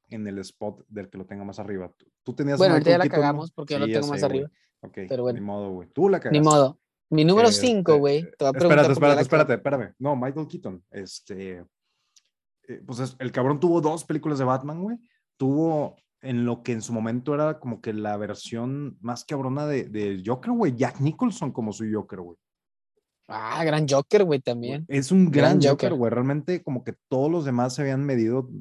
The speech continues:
Speaker 1: por él. Y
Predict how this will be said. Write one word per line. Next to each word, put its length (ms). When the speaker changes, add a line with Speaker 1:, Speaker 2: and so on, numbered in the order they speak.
Speaker 1:
por 200
él. 260
Y 1040